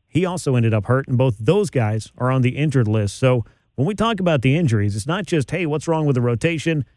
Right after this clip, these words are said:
Hey, we're missing a guy in the bullpen. Despite all of the best plans to put together a roster that looked very reminiscent of a good twenty twenty club, the Braves have really had to fight injuries on every possible front.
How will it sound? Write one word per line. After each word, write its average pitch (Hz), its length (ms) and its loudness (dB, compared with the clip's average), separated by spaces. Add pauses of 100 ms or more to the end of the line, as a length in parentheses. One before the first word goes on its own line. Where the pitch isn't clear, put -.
Hey, 160 160 -2
we're 143 120 4
missing 151 280 0
a 143 40 0
guy 147 160 -2
in 135 60 0
the 117 80 2
bullpen. 139 520 -2 (460)
Despite 160 540 -4 (320)
all 165 260 2
of 120 180 2
the 127 200 2
best 117 420 -6
plans 151 440 0
to 110 80 0
put 160 160 -2
together 151 360 2
a 131 60 2
roster 139 400 2
that 131 160 0
looked 139 180 0
very 156 260 0
reminiscent 147 600 2
of 117 80 2
a 120 60 2
good 147 240 -2
twenty 143 260 0
twenty 151 260 -2
club, 170 340 -2 (320)
the 127 80 -2
Braves 147 340 0
have 127 180 -2
really 147 380 2
had 117 140 0
to 123 60 -2
fight 135 240 -4
injuries 143 480 0
on 127 220 -2 (160)
every 170 360 -4
possible 123 460 -6
front. 101 320 -8